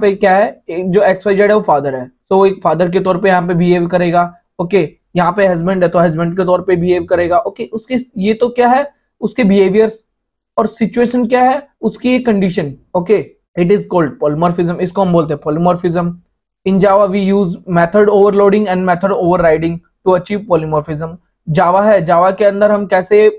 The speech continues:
polymorphism को अचीव करेंगे? Method overloading and method overriding। मैंने आपको जब मेथड्स का टॉपिक कराया था तब आपको मेथड ओवरलोडिंग कराया था।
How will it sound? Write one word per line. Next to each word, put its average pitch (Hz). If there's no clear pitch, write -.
polymorphism 202
को 208
अचीव 202
करेंगे? 208
Method 196
overloading 214
and 208
method 202
overriding। 156
मैंने 190
आपको 220
जब 220
मेथड्स 190
का 220
टॉपिक 190
कराया 165
था 175
तब 180
आपको 175
मेथड 185
ओवरलोडिंग 180
कराया 147
था। 120